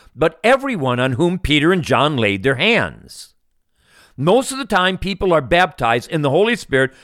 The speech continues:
through the laying on of hands. Part of it has to do with people operating in their calling, and the other has to do with people wanting the gift of the baptism of the Holy Spirit and having faith enough to believe for it.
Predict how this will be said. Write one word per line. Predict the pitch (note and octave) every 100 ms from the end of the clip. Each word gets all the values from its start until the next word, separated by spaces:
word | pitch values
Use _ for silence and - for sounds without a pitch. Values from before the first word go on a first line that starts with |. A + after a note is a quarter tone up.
| _
through | A3 B3+
the | F#3
laying | C#3 A#2+ A2
on | G#2 F#2+
of | F2+
hands. | G#2 D2+ G#1+ - - - _ _ _ _ -
Part | D3+ G#3+
of | G3+
it | C#3
has | C3+ D#3 B2+
to |
do | B2+
with | E3 -
people | D#3+ E3+ C#3+
operating | D#3+ D#3+ D3+ D3+
in |
their | D#3+ D#3
calling, | C#3+ F#3 D#3 D#2 C#2+ _ _ _
and | - D3+
the | D#3+
other | B3 A3+
has | E3 B2+
to |
do | C#3
with | E3 -
people | F#3 D3+
wanting | C3 A2 G3+ A#3 F3
the | C3+
gift | C3 E3 _ _
of | B2
the | C3
baptism | A2 G3 - E3 C#3+
of | C3
the |
Holy | C#3+ C3+
Spirit | - F#3 G#3 F3+ - -
and | C#3+
having | D3+ F#3+ E3
faith | C#3 - A3+ -
enough | D3+ C#3 -
to |
believe | B2 C#3+ D3+ D3
for | C#3 F#3+ F#3
it. | - _